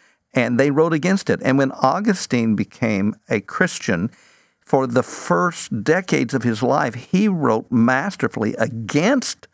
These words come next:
Manichaean Gnosticism and its determinism, and, uh, did a very good job at it. He followed all the early church fathers 'cause they all agree with it.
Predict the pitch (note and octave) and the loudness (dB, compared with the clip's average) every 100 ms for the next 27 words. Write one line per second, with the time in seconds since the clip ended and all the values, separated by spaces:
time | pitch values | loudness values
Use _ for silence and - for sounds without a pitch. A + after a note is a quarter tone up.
0 | _ _ - B2 B2 A#2+ A2+ - A#2+ G#2 | _ _ 0 2 2 0 -4 -2 0 0
1 | G2+ G2 F2+ - - F2+ F#2+ F#2 G#2+ B2+ | 2 0 0 -4 -8 -2 -2 0 -2 0
2 | C3 G#2 - - G2+ - - A2+ F#2+ F#2+ | -2 -2 -4 -4 -6 -4 -2 0 0 -2
3 | - G2 G#2+ F#3 - _ _ _ _ _ | -2 0 0 0 -4 _ _ _ _ _
4 | - C3+ B2 B2 A2 A#2 A2 A3 A3+ F3 | -2 0 2 2 2 0 2 0 2 2
5 | G#3+ D#3 G3 D3 A2 C#3+ A3+ F#3+ G2+ G#2 | 0 2 0 0 -2 0 0 0 0 0
6 | C3+ F3+ - D3 D#3+ A#2+ C3+ C#3 C#3 D3 | -2 0 0 0 2 2 2 0 0 -2
7 | D3 F3 - E3 G#3+ - E2 - G#2 G#2+ | -2 -4 -2 0 0 -2 -4 -4 -2 0
8 | A#2+ A#2+ A#2+ G#2+ F3+ B2+ | 2 0 0 -2 0 -2